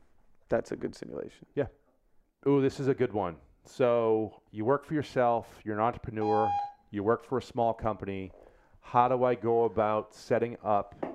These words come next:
Speaker 2: a retirement plan account for myself and my company?
Speaker 1: Hmm. You, you seemed excited about
Speaker 2: I was.
Speaker 1: answering
Speaker 2: You
Speaker 1: this,
Speaker 2: wanna, you
Speaker 1: so
Speaker 2: wanna
Speaker 1: why don't you jump?
Speaker 2: Well,
Speaker 1: <laughs> I don't wanna
Speaker 2: well,
Speaker 1: steal
Speaker 2: the,
Speaker 1: that
Speaker 2: the, no,
Speaker 1: thunder.
Speaker 2: the, the, the, Matt wrote a blog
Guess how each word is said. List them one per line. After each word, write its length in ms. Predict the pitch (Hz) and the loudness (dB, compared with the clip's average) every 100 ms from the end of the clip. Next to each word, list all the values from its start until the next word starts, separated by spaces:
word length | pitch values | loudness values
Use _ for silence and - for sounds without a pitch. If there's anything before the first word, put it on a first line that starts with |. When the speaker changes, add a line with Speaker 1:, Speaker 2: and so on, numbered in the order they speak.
| - _ _ - | -14 _ _ -2
Speaker 2:
a 520 | 107 104 101 101 98 - _ | 2 2 0 -6 -8 -14 _
retirement 520 | - 104 107 104 98 - | -10 -6 -2 -2 -2 -8
plan 480 | 101 95 87 85 80 _ _ _ _ _ - | -6 -4 -4 -8 -12 _ _ _ _ _ -16
account 440 | - 98 90 85 _ _ _ _ _ | -8 -4 -4 -6 _ _ _ _ _
for 80 | 101 | -12
myself 500 | 87 82 95 78 71 | -10 -6 -4 -4 -6
and 80 | - | -14
my 80 | 80 | -16
company? 340 | - 82 - - _ | -14 -16 -16 -20 _
Speaker 1:
Hmm. 260 | 139 131 110 104 _ _ _ _ _ - | -2 -2 -2 -6 _ _ _ _ _ -10
You, 200 | 131 147 | -8 -4
you 180 | 127 156 | 0 0
seemed 300 | - 170 135 | 0 -2 0
excited 400 | 127 - 139 143 | 2 4 6 6
about 260 | 123 95 - | 2 0 4
Speaker 2:
I 140 | - | 6
was. 220 | 131 131 117 | 6 4 4
Speaker 1:
answering 160 | 147 | 4
Speaker 2:
You 100 | 123 | 4
Speaker 1:
this, 80 | - | 6
Speaker 2:
wanna, 80 | 139 | 6
you 40 | 127 | 8
Speaker 1:
so 100 | 170 | 8
Speaker 2:
wanna 120 | 139 | 10
Speaker 1:
why 180 | 165 175 | 10 8
don't 260 | - - | 6 -4
you 60 | 226 | -6
jump? 360 | 226 - 180 165 | 0 8 8 8
Speaker 2:
Well, 100 | - - | 4 -2
Speaker 1:
<laughs> 160 | - - | 0 8
I 100 | 190 | 8
don't 160 | 185 202 | 10 6
wanna 140 | 180 | 8
Speaker 2:
well, 120 | 180 | 8
Speaker 1:
steal 160 | 185 185 | 8 8
Speaker 2:
the, 60 | 170 | 8
Speaker 1:
that 200 | 143 180 | 6 8
Speaker 2:
the, 80 | |
no, 220 | 208 220 - | 8 10 8
Speaker 1:
thunder. 240 | 170 180 | 6 2
Speaker 2:
the, 120 | 160 165 165 | 4 2 0
the, 100 | 139 127 | -6 -6
the, 60 | 139 | -4
Matt 480 | 139 151 165 170 - | 0 2 2 -2 -6
wrote 300 | 135 131 147 | -2 2 2
a 20 | |
blog 520 | 120 123 160 123 110 | 2 4 6 6 2